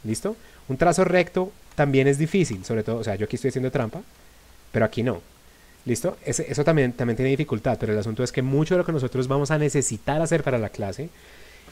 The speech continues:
debe ser orgánico, no por gusto del profesor, no por hacer cartoons ni nada de eso, sino para que tenga fluidez y para que tenga una mejor lectura. Entonces,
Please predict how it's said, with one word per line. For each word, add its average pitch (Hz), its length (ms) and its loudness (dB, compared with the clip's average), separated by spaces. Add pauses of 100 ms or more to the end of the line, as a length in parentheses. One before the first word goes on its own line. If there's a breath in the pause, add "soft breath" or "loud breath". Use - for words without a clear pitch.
(280 loud breath)
debe 143 320 8
ser 143 200 4
orgánico, 139 600 0
no 120 240 0
por 139 140 -2
gusto 139 240 0
del 135 60 0
profesor, 165 680 0
no 120 140 -4
por 123 140 -4
hacer 113 200 -6
cartoons 151 420 -4
ni 147 60 -2
nada 131 220 -2
de 139 80 -2
eso, 147 80 -6
sino 135 180 -4
para 113 160 -6
que 120 100 -10
tenga 107 240 -6
fluidez 110 640 -2
y 120 60 -10
para 110 160 -6
que 113 80 -12
tenga 101 180 -8
una 107 100 -8
mejor 110 260 -8
lectura. 110 440 -6 (480 loud breath)
Entonces, 120 560 -2